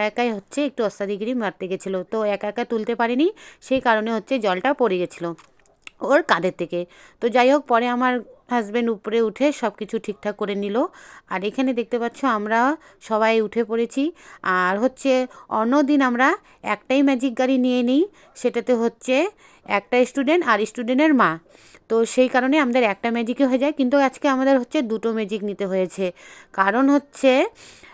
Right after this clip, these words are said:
আজকে হচ্ছে ফ্যামিলি শো যাচ্ছে, একজনকার ফ্যাম-, একজনের ফ্যামিলিতে চারজন করে রয়েছে, সেই কারণে আমাদের আজকে দুটো ম্যাজিক গাড়ি নেওয়া হয়ে গেছে। তো যাই হোক, বাচ্চারা হোস্টেলে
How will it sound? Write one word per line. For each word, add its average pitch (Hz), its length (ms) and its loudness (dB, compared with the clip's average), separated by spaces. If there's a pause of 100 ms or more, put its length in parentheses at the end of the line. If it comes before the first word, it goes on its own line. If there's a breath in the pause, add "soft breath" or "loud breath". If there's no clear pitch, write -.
(180 loud breath)
আজকে 220 300 -2
হচ্ছে 254 220 0 (180)
ফ্যামিলি 220 400 -2
শো 233 80 0 (140)
যাচ্ছে, 185 300 -2 (260)
একজনকার 240 580 0
ফ্যাম-, 247 220 -2 (120)
একজনের 277 480 2
ফ্যামিলিতে 285 400 2 (120)
চারজন 208 380 2
করে 196 220 -2
রয়েছে, 180 340 -2 (420 loud breath)
সেই 233 180 2
কারণে 220 220 -2 (100)
আমাদের 214 280 -2
আজকে 247 180 -4 (120)
দুটো 233 260 -2
ম্যাজিক 202 300 -6
গাড়ি 208 220 0
নেওয়া 185 260 2
হয়ে 175 240 0
গেছে। 175 260 -4 (1080 soft breath)
তো - 60 -2 (120)
যাই 285 240 6
হোক, 311 180 8
বাচ্চারা 269 380 4
হোস্টেলে 254 320 0